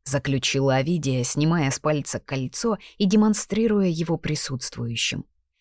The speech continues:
«Вот почему ее сила сохранилась». «Но для кровавого заклятия нужно больше одного человека. В одиночку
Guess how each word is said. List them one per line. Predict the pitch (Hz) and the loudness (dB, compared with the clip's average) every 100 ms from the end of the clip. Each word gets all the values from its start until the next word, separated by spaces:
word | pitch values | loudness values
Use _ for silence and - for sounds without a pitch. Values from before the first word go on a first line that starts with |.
| _ | _
«Вот | - 151 165 160 - - | -2 2 4 4 2 -2
почему | 135 - 151 160 165 | -2 0 2 4 4
ее | 135 135 143 | 4 2 2
сила | - 180 165 135 | 0 2 2 2
сохранилась». | - 139 - 160 156 170 165 135 113 - - - _ _ _ _ _ _ _ _ _ - | 2 -2 -2 0 2 2 2 0 -2 -4 -8 -14 _ _ _ _ _ _ _ _ _ -2
«Но | 147 147 147 | 2 2 2
для | 143 147 147 | 0 0 0
кровавого | - 147 143 143 147 151 | 0 2 4 4 6 4
заклятия | 143 139 151 156 - 156 | 4 2 0 0 0 2
нужно | 156 160 156 165 | 4 4 4 2
больше | 135 143 180 - 214 | 2 0 0 0 -2
одного | 202 190 180 165 | 0 0 0 -2
человека. | - 156 165 170 147 - - _ _ _ - | -2 -2 -2 -2 -6 -8 -12 _ _ _ -4
В | 135 | 0
одиночку | 143 139 143 190 226 - 165 | 2 4 4 4 2 0 -2